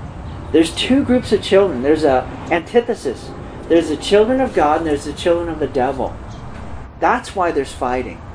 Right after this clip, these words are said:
Because of that, that, because of sin. Because of original sin, the fall in the garden. That explains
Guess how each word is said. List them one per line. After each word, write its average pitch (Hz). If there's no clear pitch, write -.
Because 170
of 160
that, 143
that, 151
because 160
of 143
sin. 139
Because 151
of 139
original 160
sin, 143
the 165
fall 151
in 156
the 139
garden. 131
That 170
explains 135